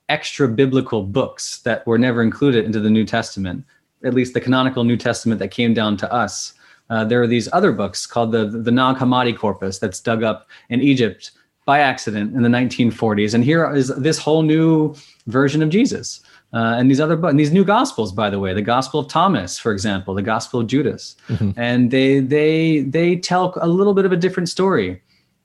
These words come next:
Speaker 1: about this, about this Jesus. You know, so, some of it's the same and some of it's quite different, like in the Gospel of Thomas. Uh, again, Jesus is presented as not someone to be worshipped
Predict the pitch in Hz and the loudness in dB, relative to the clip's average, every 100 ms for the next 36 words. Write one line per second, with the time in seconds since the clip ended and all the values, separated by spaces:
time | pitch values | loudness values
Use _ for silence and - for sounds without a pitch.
0 | - 117 120 110 107 101 - 110 107 98 | -8 -2 -2 -2 -2 -4 -6 -4 -2 -2
1 | 101 - 104 95 87 - 143 143 139 160 | -6 -4 -4 -4 -6 -4 0 0 0 -2
2 | 139 170 185 170 - 139 - 107 117 135 | -2 -2 0 -2 -2 -6 -2 0 2 2
3 | 139 143 139 135 - 135 - 262 95 90 | 0 0 0 -2 -4 -4 -2 -4 -4 -8
4 | - - _ - 120 117 127 120 120 - | -10 -20 _ -6 -4 0 0 0 -2 -2
5 | 139 131 - 165 123 - - - _ _ | -4 -4 -2 -2 -2 -4 -10 -14 _ _
6 | 120 113 135 156 113 113 135 143 135 123 | -4 -2 0 0 0 2 0 0 -4 -2
7 | - 120 123 131 127 110 - _ _ _ | -2 0 0 0 0 -2 -4 _ _ _
8 | - 120 113 110 107 - 139 139 135 - | -6 -2 0 -2 -4 -6 -2 -2 -2 0
9 | 135 120 117 127 110 110 - 127 123 - | 2 2 0 0 0 0 -2 -6 -6 -16